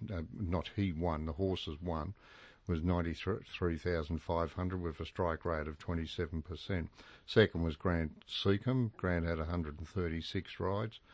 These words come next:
Um, he had, um, a strike rate of thirteen, fourteen percent, and the third was Caitlin King, and she had a hundred and eight rides, winning seventeen races, and a strike rate of fifteen percent.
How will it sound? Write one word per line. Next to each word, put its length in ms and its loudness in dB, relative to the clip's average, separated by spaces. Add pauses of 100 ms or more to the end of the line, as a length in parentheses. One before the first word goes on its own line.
(500)
Um, 540 2
he 160 4
had, 280 0 (120)
um, 500 0 (260)
a 160 -2
strike 360 -2
rate 160 0
of 100 -4
thirteen, 440 0
fourteen 500 0
percent, 480 0 (440)
and 120 2
the 60 2
third 300 2
was 140 -6
Caitlin 540 -2
King, 260 0
and 140 -4
she 120 -4
had 120 0
a 40 -4
hundred 360 -2
and 80 0
eight 180 -2
rides, 420 -2
winning 380 -2
seventeen 500 -4
races, 480 -6 (480)
and 500 0
a 200 -2
strike 400 -2
rate 160 -2
of 80 -6
fifteen 720 -2
percent. 400 -10